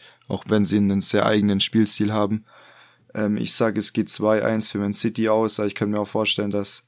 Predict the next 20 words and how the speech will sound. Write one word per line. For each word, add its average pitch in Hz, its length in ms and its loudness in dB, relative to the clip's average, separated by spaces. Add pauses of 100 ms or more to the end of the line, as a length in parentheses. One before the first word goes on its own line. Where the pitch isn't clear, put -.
(560)
Madrid 110 380 -2
irgendwie 104 280 0
eins 107 260 -4
null 104 80 -4
führt 110 680 -4 (140)
und, 101 440 -6
äh, 98 300 -2 (1000)
ja, 101 120 -6
dann 104 240 -4
wahrscheinlich 104 420 0
wieder 104 160 2
mauert 107 360 2
bis 110 160 -2
zum 110 120 0
geht 110 180 2
nicht 107 160 0
mehr 110 180 2
und 107 100 0
dann, 107 300 0
äh, 107 280 -2